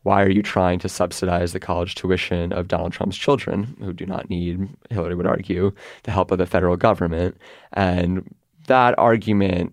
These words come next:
has sort of continued to play out in, in the more recent years. And, and I think a number of the Democratic candidates have sort of implicitly sided with the Sanders argument that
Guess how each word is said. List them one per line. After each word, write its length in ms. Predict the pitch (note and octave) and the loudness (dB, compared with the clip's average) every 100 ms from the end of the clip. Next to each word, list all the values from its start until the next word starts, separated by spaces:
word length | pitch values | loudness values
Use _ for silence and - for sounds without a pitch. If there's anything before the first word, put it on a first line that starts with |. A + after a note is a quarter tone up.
| - | -6
has 300 | F#2+ F#2 F#2 | -2 0 0
sort 260 | - G2 F#2+ | 0 0 0
of 140 | F#2 | 0
continued 500 | - F#2 - A2 G2+ | -2 -6 -2 0 2
to 60 | F#2 | 0
play 300 | - F#2 F#2 | 0 0 2
out 340 | F#2+ F2+ F2+ - | 2 4 2 0
in, 120 | G2 - | -6 -2
in 120 | F#2+ | -2
the 60 | |
more 140 | F2+ F2 | 0 2
recent 340 | F#2+ - E2+ | 0 -2 0
years. 300 | B2 D#3 A#2+ | 2 4 4
And, 160 | G2+ F#2+ | 2 2
and 300 | G2+ F#2+ F2+ - - - | 2 2 0 -4 -10 -4
I 100 | G#2+ | 0
think 220 | G#2+ G2 | 0 2
a 60 | |
number 360 | G2 F#2 F#2 F#2+ | 2 2 4 2
of 120 | F#2 | 4
the 100 | F#2+ | 2
Democratic 540 | F2+ F2+ E2+ F2+ F2+ - | 0 0 -2 -2 -4 -2
candidates 540 | F3 D#3+ B2+ G#2 - | 2 4 4 2 0
have 280 | A3 - - - - - _ _ | -6 -6 -10 -20 -20 -20 _ _
sort 160 | - F#3 | 0 2
of 80 | D3+ | 4
implicitly 560 | A#2 - D3 - A2+ | 2 0 -2 -2 -4
sided 520 | G2+ - G#2 G#2 G#2+ G2 | -4 -2 2 4 4 2
with 180 | G2+ | -2
the 100 | - | -2
Sanders 460 | F#2 - G2 F#2+ F#2 | -4 0 2 2 0
argument 640 | G2 F#2+ F#2+ F#2+ F#2 - | 0 0 0 -2 -2 -2
that 340 | G2 F#2 F2+ | -2 0 0